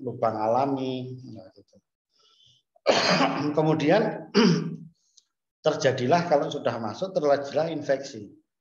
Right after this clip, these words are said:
Infeksi itu artinya patogen sudah menguasai kendali metabolisme tanaman inang. Nah, sudah dikendalikan, diserap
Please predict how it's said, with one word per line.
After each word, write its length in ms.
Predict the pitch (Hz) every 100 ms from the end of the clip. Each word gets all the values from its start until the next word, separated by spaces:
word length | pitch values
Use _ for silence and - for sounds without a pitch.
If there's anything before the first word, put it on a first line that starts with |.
| _ _ _
Infeksi 560 | 131 127 135 - 160 160
itu 80 | 143
artinya 320 | - 139 160
patogen 480 | 139 131 127 175 175
sudah 320 | 160 131 117
menguasai 1040 | 139 139 151 156 156 160 147 135 160 - - _ _ _ _
kendali 560 | 143 135 120 117 156 165
metabolisme 1120 | 139 139 131 120 117 113 120 143 170 - -
tanaman 560 | 107 110 110 110 110
inang. 480 | 123 120 110 104 107
Nah, 760 | 107 98 _ 107 123 123 101 90
sudah 320 | 87 101 107
dikendalikan, 1700 | 113 110 113 - _ _ - 110 101 101 101 110 107 101 98 101 104 98 -
diserap 640 | 104 - 110 107 - -